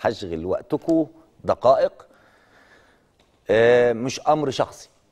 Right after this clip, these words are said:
ولكن أمر له علاقة بهذا البرنامج اللي بدأ في يوم تلتاشر تلاتة سنة ألفين وعشرة، وكان امتداد لبرنامج يسبقه اسمه برنامج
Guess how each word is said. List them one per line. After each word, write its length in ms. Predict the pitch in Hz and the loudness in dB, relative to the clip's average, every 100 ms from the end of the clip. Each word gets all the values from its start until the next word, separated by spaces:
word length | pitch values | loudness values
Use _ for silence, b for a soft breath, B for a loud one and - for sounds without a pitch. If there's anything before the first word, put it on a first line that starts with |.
| _ | _
ولكن 340 | 107 135 160 | -2 -2 -2
أمر 220 | 135 170 156 | -4 0 0
له 280 | 160 156 | 2 4
علاقة 320 | 127 147 151 120 | 4 2 0 -2
بهذا 320 | 107 117 110 | 0 -2 -2
البرنامج 520 | 92 92 120 170 143 | -6 -6 -6 -4 -4
اللي 160 | 120 98 | -4 -2
بدأ 280 | 117 113 - - _ | -2 0 -2 -8 _
في 480 | - - 98 95 90 | -18 -8 -6 -4 -4
يوم 260 | 113 127 107 | -2 -2 -4
تلتاشر 760 | - 87 82 - 139 131 104 | -6 -8 -8 -2 -2 -2 -8
تلاتة 640 | - 98 123 156 170 160 | -8 -2 0 0 2 0
سنة 340 | 147 - 113 110 - - | 0 -6 -6 -8 -8 -8
ألفين 760 | 90 - 123 131 135 131 123 - _ _ | -8 -8 -4 0 0 -2 -6 -12 _ _
وعشرة، 340 | 95 90 - - _ _ _ _ _ _ _ _ _ _ _ _ _ _ | -4 -4 -6 -20 _ _ _ _ _ _ _ _ _ _ _ _ _ _
وكان 340 | 95 90 131 127 | -6 -2 -2 -2
امتداد 460 | 95 101 113 147 | -6 -2 0 0
لبرنامج 520 | 120 92 87 113 107 | -2 -6 -6 -6 -4
يسبقه 560 | 95 80 95 151 160 156 | -4 -4 -6 -4 -4 -4
اسمه 280 | - 101 90 | -6 -10 -10
برنامج 440 | 76 78 92 82 | -8 -6 -6 -6